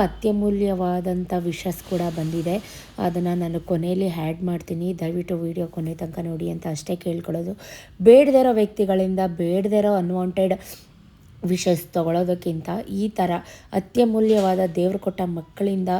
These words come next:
ವಿಷಸ್ ತೊಗೊಂಡಿದ್ದು ನಂಗೆ ತುಂಬಾ ಖುಷಿ ಆಯಿತು. ಆ, so ಮೀನಿಂಗ್‌ಫುಲ್, ಸಿಂಪಲ್ ಬರ್ಡೇ ಸೆಲೆಬ್ರೇಷನ್ ಆದರೂ ಮೀನಿಂಗ್‌ಫುಲ್ ಬರ್ಡೇ ಸೆಲೆಬ್ರೇಷನ್ ಅಂತ ಅನ್ನಿಸ್ತು. So ಇದಾಗಿತ್ತು ಕಂಪ್ಲೀಟ್ ಡೇ ವ್ಲಾಗ್. Thank you for watching, keep supporting me.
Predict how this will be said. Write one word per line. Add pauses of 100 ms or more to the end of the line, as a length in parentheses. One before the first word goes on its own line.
(360)
ವಿಷಸ್ (100)
ತೊಗೊಂಡಿದ್ದು
ನಂಗೆ
ತುಂಬಾ (260)
ಖುಷಿ
ಆಯಿತು.
ಆ,
so
ಮೀನಿಂಗ್‌ಫುಲ್,
ಸಿಂಪಲ್
ಬರ್ಡೇ
ಸೆಲೆಬ್ರೇಷನ್
ಆದರೂ (340)
ಮೀನಿಂಗ್‌ಫುಲ್
ಬರ್ಡೇ
ಸೆಲೆಬ್ರೇಷನ್
ಅಂತ
ಅನ್ನಿಸ್ತು. (360)
So
ಇದಾಗಿತ್ತು
ಕಂಪ್ಲೀಟ್
ಡೇ
ವ್ಲಾಗ್.
Thank
you
for
watching,
keep
supporting
me.